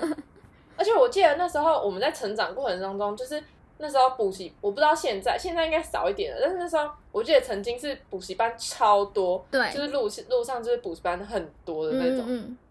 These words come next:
Speaker 1: 就是觉-，然后大家一定都要，我觉得现在小孩就是基本上都一定要去补过什么数学或者什么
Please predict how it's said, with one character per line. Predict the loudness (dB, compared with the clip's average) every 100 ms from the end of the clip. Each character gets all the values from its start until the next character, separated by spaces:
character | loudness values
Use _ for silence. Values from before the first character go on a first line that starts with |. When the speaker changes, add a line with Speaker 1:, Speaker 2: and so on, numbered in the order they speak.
| _ -18
Speaker 1:
就 | -14
是 | -14 -14 _ -10
觉-， | -10 -6
然 | 0
后 | 2
大 | 4 4 4 0
家 | -4 _ -16
一 | -8
定 | -6 -2
都 | 0
要， | 2 2
我 | -2
觉 | -10 -16 -4 0
得 | 0
现 | 2
在 | 0
小 | 0 -2
孩 | -2
就 | -4
是 | -6
基 | -10 -10
本 | -8
上 | -6 -6 -8 _ _ _ -2
都 | 2 2
一 |
定 | 0 -2
要 |
去 | -2 -6
补 | -6 -4
过 | 2 4 4 -2
什 | -14
么 | -12
数 | -6 -6
学 | -6 -10
或 | -8 -8
者 | -8
什 |
么 | -12